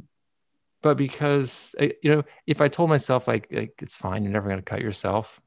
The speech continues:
how would that happen? Well, I've cut myself plenty of times. Uh, but it's, it's, and, and then that time,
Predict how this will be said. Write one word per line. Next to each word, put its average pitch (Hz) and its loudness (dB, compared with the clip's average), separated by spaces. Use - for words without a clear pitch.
how 127 0
would 117 -2
that 123 0
happen? 104 -6
Well, 147 4
I've 156 0
cut 196 2
myself 165 0
plenty 143 2
of 113 0
times. 107 -6
Uh, 110 -6
but 113 -2
it's, - -6
it's, - -8
and, 135 -2
and 131 2
then 127 2
that 180 0
time, 120 -2